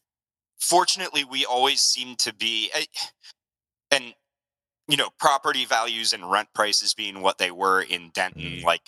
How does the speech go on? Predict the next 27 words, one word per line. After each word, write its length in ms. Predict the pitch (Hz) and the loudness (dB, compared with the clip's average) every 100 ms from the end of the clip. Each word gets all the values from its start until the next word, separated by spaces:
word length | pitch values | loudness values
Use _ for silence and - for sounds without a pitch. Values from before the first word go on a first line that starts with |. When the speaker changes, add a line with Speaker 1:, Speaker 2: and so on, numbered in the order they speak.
| - | -2
Speaker 1:
like, 300 | 87 82 - _ _ - | 0 0 -4 _ _ -2
I 40 | |
mean, 120 | 87 90 | -2 -2
it's 160 | 90 | -4
only 220 | 127 143 | -2 -2
forty 340 | - 143 135 120 | -2 2 2 2
minutes 340 | 127 131 - | -2 -2 -2
outside 400 | 98 - 107 101 | -2 0 0 0
of 80 | 95 | -2
Dallas, 500 | 104 98 101 87 82 - | 0 2 2 0 -2 -2
but 180 | 87 - | -4 0
that's, 420 | 90 - - - - | 0 2 0 -2 -4
you 100 | 101 | -4
know, 120 | 87 | -4
that's 300 | 87 98 - | 0 0 0
enough 420 | 104 101 104 - - | -2 0 0 -4 -6
that, 180 | 98 87 - | -2 -2 2
like, 320 | 87 80 - - - - - - _ _ _ _ _ _ _ _ _ _ _ - | 2 2 -4 -20 -18 -18 -18 -20 _ _ _ _ _ _ _ _ _ _ _ 0
college 340 | 117 190 - - | 2 2 0 -2
kids 280 | 160 123 | -4 -4
could 200 | - 139 | -6 -6
afford 380 | 113 - 131 117 | -6 2 4 4
some 220 | - 110 - | 0 -4 -4
pretty 260 | 151 139 | 0 0
nice 280 | 110 110 110 | 0 -2 -2
places 640 | - 113 110 - 104 - | -4 -4 0 -2 -2 -4
Speaker 2:
Yeah. 120 | - | -2